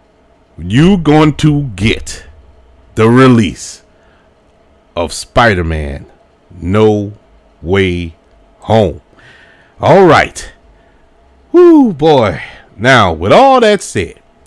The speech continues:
you know what all comes out this weekend. You, you, you got it X'd out on your calendar. Now, let's get into our spoiler, spoiler, spoiler, spoiler review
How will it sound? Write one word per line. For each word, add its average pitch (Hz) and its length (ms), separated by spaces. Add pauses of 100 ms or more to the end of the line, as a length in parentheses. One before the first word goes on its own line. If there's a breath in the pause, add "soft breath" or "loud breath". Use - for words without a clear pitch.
(160)
you 110 160
know 160 140
what 196 160
all 180 260
comes 151 360
out 123 200
this 95 180
weekend. 127 560 (600 loud breath)
You, 98 260
you, 90 320 (160)
you 71 200 (280)
got 143 220
it 139 100
X'd 135 260
out 127 180
on 110 160
your 87 80
calendar. 107 600 (1400)
Now, 127 380 (240)
let's 127 300
get 123 360 (340)
into 120 680
our 104 440
spoiler, 151 880 (140)
spoiler, 220 680
spoiler, 190 500
spoiler 165 640
review 135 640